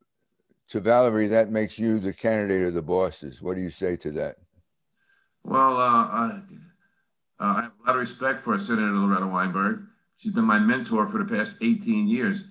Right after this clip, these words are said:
Speaker 2: in this position. And, uh, if, if Valerie wants to call her a boss, though, that's,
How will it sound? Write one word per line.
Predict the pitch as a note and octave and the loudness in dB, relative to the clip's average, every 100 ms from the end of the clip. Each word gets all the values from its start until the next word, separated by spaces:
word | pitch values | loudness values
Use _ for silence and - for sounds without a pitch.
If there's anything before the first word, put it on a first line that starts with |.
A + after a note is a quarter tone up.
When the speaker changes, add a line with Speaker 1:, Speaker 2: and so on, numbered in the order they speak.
| _ _ - | _ _ 0
Speaker 2:
in | G2+ | 2
this | G2 | 2
position. | F#2+ G2 A#2+ - - G2 - _ _ - | 0 -2 -2 -2 -8 -12 -16 _ _ -10
And, | F#2 F2+ F2 E2 | -6 -4 -4 -6
uh, | E2 E2+ D2+ | -8 -8 -8
if, | F2 F2 - - - | -12 -12 -14 -20 -16
if | E2 E2 | -14 -10
Valerie | - A#2 A#2+ A#2 | 0 2 4 4
wants | A2+ G#2 | 4 2
to | G#2 | -2
call | A2+ G#2+ | 0 0
her | A2 G#2 | 2 0
a | G2+ | 0
boss, | F#2+ G#2 G#2+ A2 - | 0 2 2 0 -4
though, | F2 F2 | -12 -8
that's, | G2+ G2 | -6 -6